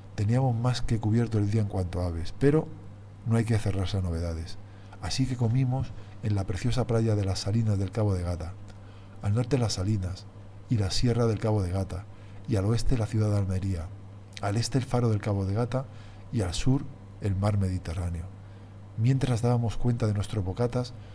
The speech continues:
observamos un alcatraz ci-, cicleando cómo plegaba alas y se lanzaba al mar desde cierta altura.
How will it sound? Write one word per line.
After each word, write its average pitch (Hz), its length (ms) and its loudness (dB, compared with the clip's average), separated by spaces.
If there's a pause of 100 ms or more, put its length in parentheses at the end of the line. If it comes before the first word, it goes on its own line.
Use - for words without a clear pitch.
(240)
observamos 110 520 4
un 120 100 4
alcatraz 107 460 2
ci-, 110 240 2
cicleando 123 640 2 (360)
cómo 127 240 0
plegaba 117 360 8
alas 127 280 2
y 123 100 2
se 113 120 0
lanzaba 104 480 4
al 110 100 4
mar 127 260 0 (440)
desde 107 220 4
cierta 113 320 0
altura. 92 420 -2